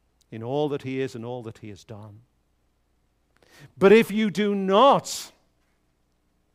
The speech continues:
have that kind of faith, biblical faith, if you are not believing into Jesus Christ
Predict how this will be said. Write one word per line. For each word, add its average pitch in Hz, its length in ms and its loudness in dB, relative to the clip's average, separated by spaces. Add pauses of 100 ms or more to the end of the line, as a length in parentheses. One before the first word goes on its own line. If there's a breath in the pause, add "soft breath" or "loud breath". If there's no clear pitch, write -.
(140)
have 135 180 -6
that 120 220 -8
kind 110 260 -14
of 101 60 -20
faith, - 520 -20 (380)
biblical 131 480 -10
faith, 113 220 -20 (1500 soft breath)
if 160 200 -4
you 180 220 2
are 185 140 4
not 196 400 0 (500 soft breath)
believing 202 760 8 (1120)
into 220 540 4
Jesus 143 520 -6
Christ - 680 -20